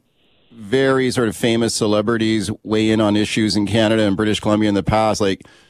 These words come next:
you know, Leonardo DiCaprio springs to mind. Um, Jane Fonda has traveled to Canada and spoke out on a lot of,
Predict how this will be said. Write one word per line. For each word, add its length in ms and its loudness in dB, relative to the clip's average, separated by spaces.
you 80 -6
know, 140 2
Leonardo 480 2
DiCaprio 720 -2
springs 320 0
to 100 -2
mind. 500 2
Um, 280 -2
Jane 300 0
Fonda 420 0
has 180 -4
traveled 380 -2
to 60 -4
Canada 480 0
and 120 0
spoke 300 -2
out 160 0
on 80 -2
a 20 0
lot 200 0
of, 100 -6